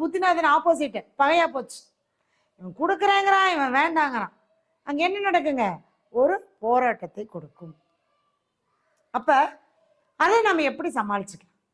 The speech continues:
எப்படி நம்ம அதுல இருந்து அதுக்குண்டான வழிபாட்டு முறைகள் செஞ்சு நம்ம எப்படி அதுல இருந்து நம்மள நம்ம ரெக்கவர் பண்ணிக்கலாம், நம்ம அதுல இருந்து எப்படி நம்மள சரி பண்ணிக்கலாம்? பெருசா, அதாவது சரி பண்ணிக்கிறது மீன்ஸ் என்னன்னா, முழுமையா நான் வந்து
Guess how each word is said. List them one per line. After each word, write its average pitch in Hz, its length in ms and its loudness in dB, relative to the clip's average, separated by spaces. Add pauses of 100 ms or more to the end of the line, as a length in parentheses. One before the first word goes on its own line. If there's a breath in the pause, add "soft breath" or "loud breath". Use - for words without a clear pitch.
(580)
எப்படி 427 260 0
நம்ம 302 220 2
அதுல 294 240 2
இருந்து 320 200 0 (640)
அதுக்குண்டான 339 540 0 (640)
வழிபாட்டு 277 520 0
முறைகள் 220 380 -8
செஞ்சு 262 280 -10
நம்ம 247 220 -8
எப்படி 294 240 -10
அதுல 202 180 -2
இருந்து 247 220 -10
நம்மள 240 180 -2 (640)
நம்ம 277 220 2 (100)
ரெக்கவர் 285 320 0
பண்ணிக்கலாம், 269 400 -2
நம்ம 311 200 2
அதுல 285 180 2
இருந்து 359 180 -2 (160)
எப்படி 320 200 -10 (100)
நம்மள 214 220 -6 (580)
சரி 320 240 2
பண்ணிக்கலாம்? 220 500 -2 (540)
பெருசா, 415 340 4 (140)
அதாவது 277 320 2 (140)
சரி 285 200 0
பண்ணிக்கிறது 294 400 -6
மீன்ஸ் 302 260 -8
என்னன்னா, 285 280 0 (1000)
முழுமையா 392 560 4 (240)
நான் 285 160 2
வந்து 285 160 -2